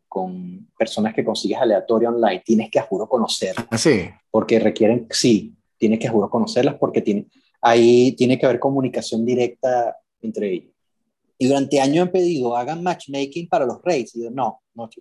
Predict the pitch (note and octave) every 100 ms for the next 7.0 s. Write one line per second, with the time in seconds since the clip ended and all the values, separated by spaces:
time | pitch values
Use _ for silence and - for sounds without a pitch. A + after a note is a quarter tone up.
0 | A2+ A2 A#2 A2+ A#2+ A2 B2+ - - B2
1 | B2 - G#2+ - - B2 G#2+ A2 - _
2 | _ _ A#2+ - C3 C#3+ C#3 C#3 A#2+ C3+
3 | C3 A2+ A2+ - B2+ A2 A2 A2 B2 A2+
4 | F#2+ - C#3 C3 A#2+ - A2 G2 - -
5 | G2+ G#2+ - B2 A#2 A2+ B2+ C#3 A#2+ A2+
6 | A2+ - B2 A2 G#2 F#2+ F#2+ - -